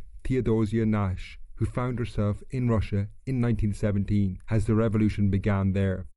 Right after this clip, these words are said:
We will follow her on a remarkable journey as she escaped the chaos of the Russian Civil War in nineteen eighteen.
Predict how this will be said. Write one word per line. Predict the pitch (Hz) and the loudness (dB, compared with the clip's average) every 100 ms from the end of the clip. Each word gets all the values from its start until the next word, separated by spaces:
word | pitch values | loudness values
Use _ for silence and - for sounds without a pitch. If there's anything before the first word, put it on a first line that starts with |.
| _ _ _ _ | _ _ _ _
We | 135 | 0
will | 160 | 2
follow | 151 - 139 135 | 0 0 0 0
her | 104 104 98 - | -2 -2 -4 -4
on | 117 | -2
a | 113 | 0
remarkable | 110 107 113 123 - 107 | 2 2 2 0 -4 -4
journey | 101 104 98 92 95 | -2 0 0 -2 -6
as | - 107 | -6 -6
she | - 120 | -2 -2
escaped | - 127 123 - | -2 -2 -4 -4
the | - | -8
chaos | - 110 113 104 - - | -2 0 0 -2 -4 -8
of | 101 | -4
the | 104 | 0
Russian | 104 - 104 | 0 0 -2
Civil | - 104 104 | -2 -2 0
War | 98 95 92 - | 0 0 -2 -4
in | 104 | 0
nineteen | 101 98 - 98 | 2 2 2 2
eighteen. | 95 98 98 92 | 2 2 2 2